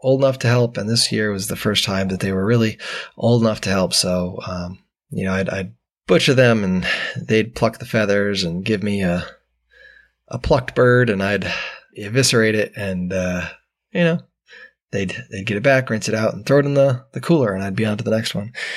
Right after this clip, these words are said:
So it worked. It was quite the, uh, quite the process. It was actually kinda fun. Spent the,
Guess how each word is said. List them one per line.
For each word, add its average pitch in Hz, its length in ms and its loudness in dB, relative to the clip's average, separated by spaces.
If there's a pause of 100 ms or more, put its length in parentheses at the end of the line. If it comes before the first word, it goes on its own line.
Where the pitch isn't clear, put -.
(200)
So 196 200 4
it 185 40 4
worked. 123 200 2
It 113 60 -2
was 113 100 -4
quite 117 240 0
the, 101 220 -2
uh, 90 180 -2 (160)
quite 110 160 0
the - 60 -14
process. 87 320 -4
It - 20 -14
was 117 100 -2
actually 139 300 2
kinda 123 200 2
fun. 87 340 -4
Spent 95 240 -6
the, 92 260 -4